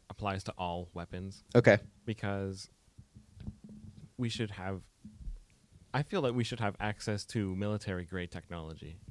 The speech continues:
Speaker 2: Okay.
Speaker 1: I think it would, I just think it's cool.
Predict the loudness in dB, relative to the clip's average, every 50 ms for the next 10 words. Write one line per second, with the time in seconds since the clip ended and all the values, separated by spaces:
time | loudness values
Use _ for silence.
0 | -18 -18 -18 -20 -20 -20 -20 -20 -20 -20 -20 -20 -20 -20 -20 -20 -6 4 6 6
1 | 8 8 8 8 8 6 4 0 -4 -4 -6 -4 -2 -4 -4 -4 -6 -10 -14 -14
2 | -20 -20 -20 _ -20 -20 -14 -10 -10 -8 -8 -6 -4 -4 -4 -4 -6 -12 -12 -10
3 | -6 -6 -6 -6 -6 -10